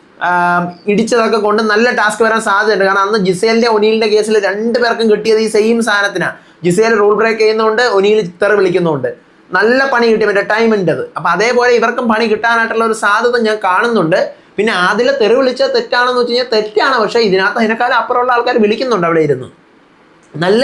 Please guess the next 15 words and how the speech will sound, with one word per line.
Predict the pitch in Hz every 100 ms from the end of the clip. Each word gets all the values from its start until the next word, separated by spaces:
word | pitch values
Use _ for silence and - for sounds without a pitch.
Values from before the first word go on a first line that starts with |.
| 269
രീതിക്ക് | 262 247 233
വിളിക്കുന്നുണ്ട്. | 214 196 165
ജിസേൽ | 156 151 147
വിളിക്കുന്നുണ്ട്, | 185 180 196 196 202 165 147
മണ്ടൻ | 190 214 214
തെറികളാണ് | 214 208 208 196
ജിസേൽ | 180 180
വിളിക്കുന്നത് | 165 160 160 156
ഇംഗ്ലീഷിൽ, | 156 143 147 175 - - - - -
പിന്നെ | 160 165 156 147 147 147 147 - _ _ -
പലരും | 226 285 330
വിളിക്കുന്നുണ്ട്. | 294 226 202 185
അപ്പം | 185 240
ഈ | 247 285
നി-, | 214